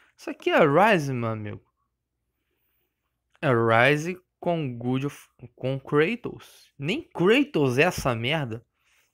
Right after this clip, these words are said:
Entendeu? O Kratos é o, um Rise com Joel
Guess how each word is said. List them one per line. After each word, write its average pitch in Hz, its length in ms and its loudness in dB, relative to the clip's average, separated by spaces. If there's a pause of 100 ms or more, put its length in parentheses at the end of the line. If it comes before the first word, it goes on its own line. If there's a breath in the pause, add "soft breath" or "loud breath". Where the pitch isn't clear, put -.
(760)
Entendeu? 151 460 -2 (480)
O 143 120 -20
Kratos 156 440 -4 (460 soft breath)
é 131 80 -4
o, 135 400 0 (140)
um 135 160 -4 (100)
Rise 175 420 4
com 190 540 -4
Joel 220 880 2